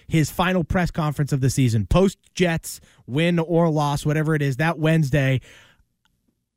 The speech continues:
I have a weird feeling that it's going to be a Bill Belichick goodbye press conference.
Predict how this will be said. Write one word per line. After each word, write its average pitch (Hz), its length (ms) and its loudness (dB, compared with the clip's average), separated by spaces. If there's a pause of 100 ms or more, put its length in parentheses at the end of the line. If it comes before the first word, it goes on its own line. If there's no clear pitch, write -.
(140)
I 190 200 0
have 180 420 2
a 175 80 0
weird 165 460 2
feeling 165 420 2
that 151 160 0
it's 143 140 -6
going 143 220 2
to 139 80 -2
be 139 120 0
a 139 60 2
Bill 139 260 2
Belichick 135 460 0
goodbye 110 320 -2
press 101 240 -6
conference. 80 420 -12